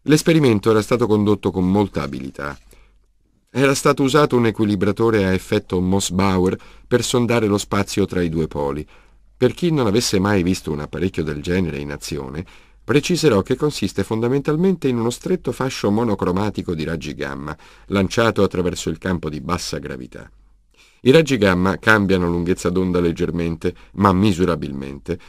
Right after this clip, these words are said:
sotto l'influenza del campo gravitazionale, e se qualcosa altera l'intensità del campo di cambiamento di lunghezza d'onda,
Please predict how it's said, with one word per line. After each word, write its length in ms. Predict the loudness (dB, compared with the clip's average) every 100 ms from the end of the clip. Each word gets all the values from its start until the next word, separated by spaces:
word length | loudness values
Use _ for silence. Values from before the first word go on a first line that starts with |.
| -20
sotto 360 | -2 0 2 2
l'influenza 600 | 0 0 0 0 0 -2
del 140 | -2 -2
campo 360 | -2 0 0
gravitazionale, 880 | 0 0 -2 -6 -8 -10 -12 -16 -18 -20 -20 -6
e 120 | -2
se 180 | 2 4
qualcosa 600 | 2 4 2 4 2 2
altera 500 | 2 2 0 -10 -10
l'intensità 640 | -14 -12 -12 -10 -4 -4
del 200 | -4 -6
campo 400 | -4 -4 -4 -10
di 80 | -12
cambiamento 600 | -12 -8 -2 -2 -2 -6
di 100 | -6
lunghezza 460 | -4 0 -2 0 0
d'onda, 340 | 0 0